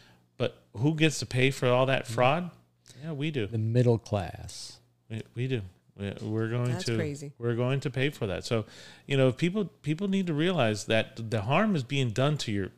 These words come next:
Speaker 1: to your own, to us. You're,
Speaker 3: To
Speaker 1: you're
Speaker 3: yourself.
Speaker 1: harming yourself.
Speaker 3: To yourself.
Speaker 1: And, and you're harming
Speaker 2: Your own
Speaker 1: yourself
Speaker 2: community.
Speaker 1: and your, and your future kids and grandkids.
Speaker 2: They don't see
Speaker 1: They don't
Speaker 2: that.
Speaker 1: see this, man.
Speaker 2: No.
Speaker 1: You know, the, they're not going to lose.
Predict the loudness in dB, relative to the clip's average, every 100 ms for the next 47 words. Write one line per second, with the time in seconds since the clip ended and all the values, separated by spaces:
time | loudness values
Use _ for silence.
0 | -14 -4 2 2 2 0 -2 -4 2 4
1 | 4 2 0 4 4 4 4 6 8 8
2 | 8 4 2 2 4 4 2 -6 -10 -10
3 | -12 -10 -2 -2 2 2 4 4 4 6
4 | 8 10 10 8 8 10 10 8 6 4
5 | 4 4 4 2 0 2 2 2 0 4
6 | 4 4 -2 -4 2 4 4 0 -4 -4
7 | -2 0 2 2 0 0 0 -2 -8 -4
8 | -2 -2 -2 -4 -4 0 2 2 0 0
9 | 0 2 0 -2 -4 -2 -2 -6 -12 -20
10 | -20 -20 _ _ _ _ _ _ _ _
11 | 0 2 2 -2 0 4 6 6 4 4
12 | 4 2 2 2 2 2 0 -4